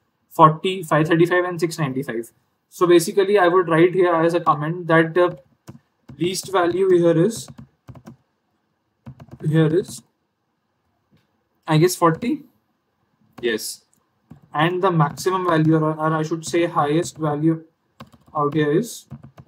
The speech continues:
here is, I guess, six ninety-five. So according to this data, we'll sell this, sell a particular stock or we'll buy a particular stock on this day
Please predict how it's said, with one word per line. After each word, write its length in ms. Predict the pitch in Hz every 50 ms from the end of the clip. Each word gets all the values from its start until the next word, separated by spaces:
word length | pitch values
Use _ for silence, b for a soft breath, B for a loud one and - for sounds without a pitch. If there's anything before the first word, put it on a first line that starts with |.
| _ _ - - - _ - _ _ _ - - - - - _ _ _ - - - - _ _ _ _ _ _ _ _ _ _ _ _ _ _ _ _ _ _ - - _ _ _ _ _ _ _ _ - - - - _ - - - - -
here 300 | 147 143 139 135 147 170
is, 320 | - - - - - _ _ _ _ _ _ _ _ _ _ _ _ _ _ _ _ -
I 140 | - 135 135
guess, 300 | 135 - 156 160 160 160
six 220 | - 185 165 -
ninety-five. 580 | 196 185 185 185 196 - 196 202 240 254 - - - _ _ _ _ _ _ _ _ _ _ _ _ _ _ _ _ _ _ - -
So 380 | - - 170 165 165 170 175
according 480 | 170 156 156 - 175 170 165 196 196 190
to 60 | 208
this 260 | 175 160 175 196 180
data, 440 | 156 170 175 170 170 196 185 196 202 175
we'll 360 | 180 180 185 185 196 202 208 - _ _ _ _ _ _ _ _ _
sell 480 | _ - - - - 185 180 185 208 202
this, 640 | 190 214 220 220 - - - - - - - - _ _ _ _ _ _ _ _ _ _ _
sell 380 | _ - - - 190 190 208 214
a 80 | 208 208
particular 460 | - 202 190 170 202 185 196 190 196
stock 420 | 196 - - 185 185 196 - - -
or 140 | 180 180
we'll 220 | 180 185 196 202 175
buy 240 | 156 - 147 156 175
a 80 | 185
particular 420 | - 190 170 180 180 185 185 196 185
stock 340 | - - 190 185 185 - -
on 280 | 190 185 185 180 170
this 240 | 160 151 170 175 160
day 240 | 147 180 185 233 -